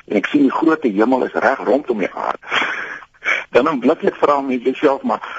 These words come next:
hoe kon hierdie mense nou dink die hemel is bo die aarde? Hoe kon hulle dink die doderyk is onder die aarde? Ek bedoel, ons weet tog dat die hemel is bo en onder die aarde. Jy weet, die moderne mens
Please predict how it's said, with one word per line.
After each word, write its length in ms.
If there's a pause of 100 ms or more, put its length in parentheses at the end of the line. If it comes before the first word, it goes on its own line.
(260)
hoe 140
kon 200
hierdie 240
mense 320
nou 160
dink 340 (500)
die 180
hemel 220
is 100
bo 240
die 180
aarde? 320 (280)
Hoe 100
kon 180
hulle 180
dink 240
die 100
doderyk 480
is 120 (200)
onder 340
die 140
aarde? 300 (120)
Ek 120
bedoel, 400 (120)
ons 200
weet 280
tog 260
dat 260 (640)
die 140
hemel 280
is 140
bo 200
en 320
onder 220
die 180
aarde. 380
Jy 80
weet, 140
die 80
moderne 480
mens 380